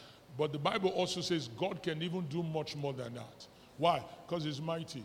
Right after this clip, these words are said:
Say amen. Amen. Come on, say, "God is mighty." And we say, "God is high." He is the most high. And, uh, when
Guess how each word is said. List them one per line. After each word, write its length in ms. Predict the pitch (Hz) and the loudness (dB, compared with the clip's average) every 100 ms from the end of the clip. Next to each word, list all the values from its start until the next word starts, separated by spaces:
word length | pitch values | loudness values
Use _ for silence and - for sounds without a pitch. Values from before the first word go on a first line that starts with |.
| - | -8
Say 300 | - 165 165 | -2 2 4
amen. 260 | 160 147 | 4 2
Amen. 20 | 113 - - - - - - - - - | -2 -12 -20 -20 -20 -16 -12 -10 -10 0
Come 120 | 202 | 2
on, 80 | 190 | 4
say, 160 | - 196 | 4 2
"God 240 | 156 190 | 4 2
is 140 | 170 156 | 2 4
mighty." 420 | 175 175 160 117 - - - - - - - - - - - - - - - | 4 4 2 0 -6 -14 -14 -10 -8 -8 -8 -10 -10 -8 -8 -8 -12 -2 6
And 240 | 214 214 | 8 8
we 80 | 214 | 4
say, 280 | - 247 247 147 | 6 6 6 4
"God 500 | 180 240 247 254 226 - | 8 8 10 8 6 4
is 640 | 233 240 233 233 220 - - - - - - | 6 8 10 8 6 4 -2 -10 -16 -14 -4
high." 340 | 185 180 139 101 - - - - - - - - | 0 0 0 -4 -12 -18 -20 -20 -20 -20 -20 -4
He 120 | 170 196 | 4 6
is 140 | 139 | 6
the 140 | 165 | 4
most 680 | 180 180 208 214 208 - - - - - - | 4 10 12 12 12 4 0 -8 -12 -16 0
high. 360 | 156 170 135 107 - - | 8 8 8 4 -8 2
And, 240 | 170 185 165 | 4 6 6
uh, 180 | 165 - - 156 | 6 6 -2 -2
when 180 | 185 | 0